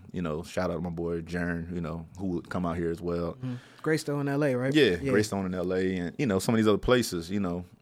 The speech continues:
Speaker 1: um, not only here, but overseas to kinda get it and see it. You know, you gotta go to Vegas, Tao, you know, do stuff like this, you know, back when Tao was Tao, and, I mean, it still is, but you know what I'm saying?
Speaker 2: Mm-hmm.
Speaker 1: You know, and, and, and, you know, you have to be able to do that, see it, process it without it being,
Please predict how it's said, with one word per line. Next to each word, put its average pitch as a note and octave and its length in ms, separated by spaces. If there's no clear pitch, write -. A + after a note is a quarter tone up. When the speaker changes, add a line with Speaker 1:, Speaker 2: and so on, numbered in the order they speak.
Speaker 1:
um, E2 340
not G#2+ 140
only F#2+ 200
here, G2+ 300
but E2+ 280
overseas F#2+ 500
to F#2 80
kinda E2+ 260
get E2 320
it F2 100
and D2 120
see F#2+ 280
it. - 140
You F#2+ 60
know, F2 80
you F2 60
gotta F2 160
go F2 100
to F#2 80
Vegas, E2+ 420
Tao, E2 540
you A2 100
know, E2+ 160
do F2 140
stuff E2+ 260
like E2+ 240
this, F2 220
you - 80
know, C#2 80
back E2+ 240
when E2 220
Tao F2 260
was E2 140
Tao, E2+ 400
and, D#2+ 220
I - 40
mean, D2 120
it E2 60
still D#2+ 240
is, E2 160
but D#2 240
you F2 80
know F2 60
what D#2+ 80
I'm E2 80
saying? E2+ 280
Speaker 2:
Mm-hmm. B2+ 240
Speaker 1:
You C#3+ 100
know, G#2 160
and, B2 200
and, F#2 120
and, A2 260
you D3 100
know, C3+ 80
you A#2+ 80
have C#3 100
to C3 60
be C3 100
able G#2 100
to F#2+ 40
do A2+ 160
that, G#2 240
see G#2+ 280
it, - 100
process G2 560
it D#2 60
without F2 340
it E2 160
being, D#2+ 640